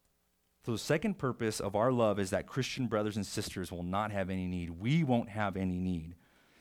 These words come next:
If we live responsibly toward one another as God has designed us to and intended us to, then some, well, no one will suffer need. This is the way it was in the early church. They were laboring, managing, and generously giving.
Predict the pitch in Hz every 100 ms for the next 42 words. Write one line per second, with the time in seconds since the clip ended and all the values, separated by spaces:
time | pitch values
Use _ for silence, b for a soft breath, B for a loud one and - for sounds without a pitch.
0 | - 104 139 175 175 143 123 - 117 147
1 | 170 107 95 87 - 110 101 98 113 120
2 | 120 98 92 - 92 95 101 107 98 90
3 | 92 98 123 185 120 92 - - 87 82
4 | b b - 104 90 - 196 175 101 -
5 | - 95 92 92 - - 165 143 143 B
6 | B B B B B _ - - 113 107
7 | 117 156 147 113 104 123 - 110 110 117
8 | 85 b b b b _ 117 120 147 120
9 | 110 107 104 127 98 101 104 107 117 95
10 | 107 123 214 294 - - - _ _ _
11 | b b b b 101 107 135 117 110 110
12 | 131 156 110 104 107 107 127 117 101 98
13 | 101 110 - 110 101 135 110 85